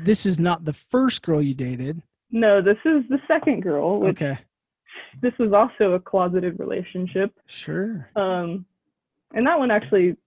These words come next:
Speaker 2: we can jump down that later, but that one actually probably had a bigger impact on me than the first one,
Speaker 1: I
Speaker 2: just 'cause
Speaker 1: gotcha. Okay.
Speaker 2: it was longer and whatever. But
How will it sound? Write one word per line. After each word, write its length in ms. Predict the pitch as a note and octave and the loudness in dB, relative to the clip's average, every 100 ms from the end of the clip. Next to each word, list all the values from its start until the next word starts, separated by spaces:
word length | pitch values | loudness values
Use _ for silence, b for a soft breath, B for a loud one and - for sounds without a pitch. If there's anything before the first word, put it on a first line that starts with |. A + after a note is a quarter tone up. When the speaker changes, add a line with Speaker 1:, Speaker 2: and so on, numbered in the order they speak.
| _ _ | _ _
Speaker 2:
we 160 | - G#3 | -4 -4
can 260 | G#3 F#3 E3+ - _ - G3 | -2 -6 -6 -10 _ -18 -8
jump 280 | F#3 F3+ - | -4 -4 -4
down 200 | F3 F3 | -4 -2
that 180 | E3+ - | -6 -4
later, 300 | F3+ F3 F3 | -4 -4 -8
but 260 | - E3+ - | -6 -8 -4
that 160 | - G#3+ | 0 2
one 200 | G3+ F#3 | 0 0
actually 340 | F3 - F3+ | -2 -2 -6
probably 300 | F3+ G3+ F#3 | -2 0 0
had 100 | F3+ | -2
a 40 | F3+ | -4
bigger 320 | F#3 F3+ F#3 | -6 -4 -6
impact 400 | F3+ G3+ G3+ - | -6 -8 -10 -10
on 100 | - | -10
me 100 | - | -10
than 160 | G3+ G#3 | -10 -12
the 80 | |
first 280 | F#3 - F3+ - | -10 -8 -10 -12
one, 160 | - | -12
Speaker 1:
I 40 | C#3+ | -10
Speaker 2:
just 80 | C3+ | -8
'cause 240 | B2+ F#3+ | -8 -8
Speaker 1:
gotcha. 280 | D#3 A#2 - - | -8 -10 -14 -14
Okay. 260 | D#3 - C3 | -12 -8 -4
Speaker 2:
it 40 | G#3 | -2
was 140 | G3 F#3 | -2 -2
longer 720 | G3+ G3+ F#3+ F#3+ F#3 F#3+ F#3 | 2 2 2 0 0 0 0
and 260 | F3+ F3+ F3+ _ _ - | -2 -8 -12 _ _ -16
whatever. 340 | G3 G3+ F#3+ | -8 -6 -4
But 240 | F#3+ G3 | 0 0